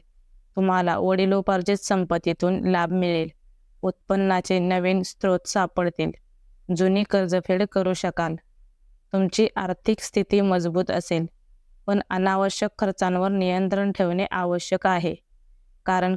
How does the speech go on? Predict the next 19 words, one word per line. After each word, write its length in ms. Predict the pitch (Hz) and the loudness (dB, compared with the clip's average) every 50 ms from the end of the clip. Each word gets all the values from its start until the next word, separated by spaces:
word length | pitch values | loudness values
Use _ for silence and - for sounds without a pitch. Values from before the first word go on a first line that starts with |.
| - - | -2 -2
कुटुंब 420 | 190 185 - - 214 214 208 185 185 185 185 - - | -4 -2 0 2 2 2 2 2 0 -2 -4 -4 0
किंवा 320 | 214 208 208 208 208 208 | 0 2 2 4 2 4
विवाह 480 | 208 196 190 185 190 190 190 196 208 220 | 4 4 2 2 2 2 2 2 0 0
सोहळ्यासाठी 720 | - - 202 185 180 175 175 - 190 175 - 185 180 175 _ _ _ - - _ _ _ _ _ _ - - _ _ - - | 0 0 0 0 0 0 -2 -2 -4 -4 -4 -4 -6 -6 _ _ _ -20 -20 _ _ _ _ _ _ -20 -20 _ _ -4 0
खर्च 240 | 208 208 202 - | 0 0 2 0
होऊ 300 | 220 190 202 190 185 180 | 0 0 0 0 0 -2
शकतो. 500 | 165 - 180 175 - - - 170 165 175 _ _ _ _ _ _ _ _ - _ - | 0 -2 -2 -2 -2 -6 -6 -6 -6 -6 _ _ _ _ _ _ _ _ -16 _ -2
त्यामुळे 420 | 196 196 196 196 196 185 185 185 | 0 2 2 4 2 2 2 0
आर्थिक 500 | - - 190 190 185 - - - 208 196 | -2 -2 -2 -2 -2 -2 -2 -2 0 2
व्यवहार 380 | 202 202 190 185 180 185 180 185 | 2 2 2 2 2 0 0 -2
करताना 560 | - - 185 180 - - 190 190 190 180 175 - | -2 -2 -2 -2 0 -2 -2 0 0 0 -2 0
विशेष 420 | 180 190 175 - 196 202 196 - | 0 -2 0 0 -2 -2 -2 -2
काळजी 380 | - 208 190 175 175 160 175 180 | -2 -2 -2 -2 -2 -2 -2 0
घ्या. 200 | 165 180 165 170 - _ _ _ _ _ - - _ _ _ _ _ - | 0 0 -2 -4 -8 _ _ _ _ _ -20 -20 _ _ _ _ _ -2
गुंतवणुकीचे 800 | 190 185 180 170 - 202 202 202 202 196 - 202 196 - 208 208 | 0 0 0 0 0 2 2 2 2 2 2 2 2 2 2 2
निर्णय 440 | 202 196 190 180 180 180 175 175 - - | 2 2 2 2 0 0 0 -2 -2 -2
बुद्धिमत्तेच्या 840 | - 175 185 165 160 160 202 196 196 196 185 - 190 185 190 196 196 | -2 -2 0 -2 2 2 2 4 4 2 2 2 0 0 2 0 0
जोरावर 480 | 190 202 185 180 180 175 175 175 175 | 2 2 0 2 0 0 0 0 0
घ्या. 200 | 175 175 170 160 | 0 -2 -2 -4